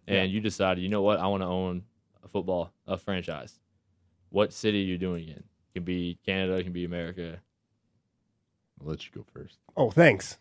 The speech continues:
Speaker 2: Yeah, appreciate that.
Speaker 3: You say Assiniboia, Saskatchewan?
Speaker 2: Yeah, no, I'm definitely not going to do that. <clears throat> I would, it would have to be somewhere in Texas, right? 'Cause it, it's just so football crazy.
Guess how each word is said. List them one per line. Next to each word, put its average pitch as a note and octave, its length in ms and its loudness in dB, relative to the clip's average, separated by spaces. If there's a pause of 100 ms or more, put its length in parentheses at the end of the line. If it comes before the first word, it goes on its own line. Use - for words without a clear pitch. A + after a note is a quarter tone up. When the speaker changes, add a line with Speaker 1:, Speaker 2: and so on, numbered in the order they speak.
(100)
Speaker 2:
Yeah, B2+ 160 4
appreciate A#2+ 460 0
that. F#2+ 220 -4
Speaker 3:
You D#2 80 -6
say E2 220 0
Assiniboia, F2 580 2
Saskatchewan? - 520 -2
Speaker 2:
Yeah, A#2 100 2
no, A#2 140 0
I'm A#2 140 -2
definitely B2+ 320 0
not A2 100 -2
going G#2 160 -2
to F#2+ 60 -6
do F#2+ 160 -4
that. D#2 180 -12 (400)
<clears throat> D#3+ 280 -6 (1200)
I D#3 120 4
would, F3 240 4 (800)
it E3+ 60 6
would E3+ 100 8
have G3+ 220 4
to F3+ 80 0
be C#3+ 100 4
somewhere C3 340 6
in G2+ 100 4
Texas, - 440 -6
right? C#3+ 220 -2
'Cause A#2+ 160 -2
it, B2 100 0
it's C3 160 0
just D3 200 4
so C#3+ 200 8
football B2 440 4
crazy. F#2 560 -2